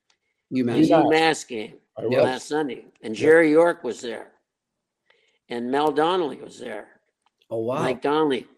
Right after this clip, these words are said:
Speaker 1: That.
Speaker 3: okay, who I worked, had the privilege of working with when I was with the Kings. Anyways, I was looking at, thinking, you know, Mike Donnelly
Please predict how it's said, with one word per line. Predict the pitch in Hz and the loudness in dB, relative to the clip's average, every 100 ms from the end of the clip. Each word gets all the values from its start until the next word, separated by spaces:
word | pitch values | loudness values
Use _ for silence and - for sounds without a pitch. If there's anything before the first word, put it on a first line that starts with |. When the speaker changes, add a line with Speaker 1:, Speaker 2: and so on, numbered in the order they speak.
| - 104 | -14 -8
Speaker 1:
That. | 120 139 _ - | -8 -8 _ -18
Speaker 3:
okay, | 101 - 131 147 151 - _ - | -6 2 4 4 0 -20 _ -2
who | 151 151 143 | 2 2 0
I | 135 127 | -2 0
worked, | 139 151 151 | 2 2 0
had | 135 139 | -4 -4
the | 123 | -4
privilege | 147 151 147 127 | -2 0 0 -4
of | 131 | -6
working | 135 135 139 127 | -6 -6 -4 -4
with | 131 135 | -6 -8
when | 127 | -8
I | |
was | 123 117 | -10 -10
with | 131 | -12
the | 135 | -12
Kings. | - 185 147 110 - _ _ _ _ _ _ _ - | -4 -2 -4 -10 -20 _ _ _ _ _ _ _ -4
Anyways, | 160 202 165 127 123 123 - _ _ _ _ _ _ _ _ _ - | 2 4 2 -2 -10 -12 -18 _ _ _ _ _ _ _ _ _ -10
I | 131 190 | -6 -4
was | 196 165 | -4 -4
looking | 160 143 | -8 -8
at, | 131 - _ _ _ | -12 -14 _ _ _
thinking, | 139 127 117 | -12 -12 -8
you | 120 | -6
know, | 131 156 165 - _ _ _ _ _ _ _ _ _ | -4 -4 -6 -10 _ _ _ _ _ _ _ _ _
Mike | - 135 170 165 | -4 2 2 2
Donnelly | 165 165 151 131 117 117 | 0 2 0 -4 -12 -14